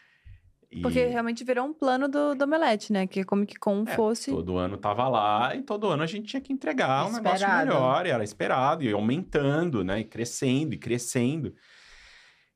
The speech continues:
Speaker 2: E aí, dois mil e dezesseis, eh, esse, esse dois mil e quinze pra dois mil e dezesseis foi,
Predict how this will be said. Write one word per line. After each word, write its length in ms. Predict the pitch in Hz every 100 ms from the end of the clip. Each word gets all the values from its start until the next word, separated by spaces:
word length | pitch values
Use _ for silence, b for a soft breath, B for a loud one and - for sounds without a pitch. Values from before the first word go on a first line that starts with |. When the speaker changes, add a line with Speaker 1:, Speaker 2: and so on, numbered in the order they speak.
| _ _
Speaker 2:
E 120 | - 104
aí, 180 | 104
dois 220 | 120 160 131
mil 140 | 135
e 20 |
dezesseis, 720 | 139 139 131 - 110 135 147
eh, 160 | - 95
esse, 360 | 85 - 87 78 82 92 90
esse 160 | 85 82
dois 160 | 90
mil 100 | 95
e 20 | 107
quinze 240 | 110 107
pra 120 | 101
dois 160 | 92 90
mil 80 | 87
e 40 |
dezesseis 360 | 85 82 98 113
foi, 400 | 143 127 123